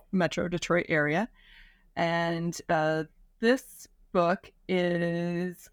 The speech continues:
looking at Detroit in the latter decades of the twentieth century, which were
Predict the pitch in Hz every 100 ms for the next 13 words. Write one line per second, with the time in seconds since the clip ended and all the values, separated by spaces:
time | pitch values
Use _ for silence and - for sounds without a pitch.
0 | - 202 180 180 196 - 202 202 - 165
1 | 165 - - 202 190 - 185 170 165 175
2 | 190 - 180 175 175 175 165 165 175 160
3 | 151 160 160 160 - 165 160 156 175 -
4 | 160 160 - 151 - 156 156 151 - 170
5 | 156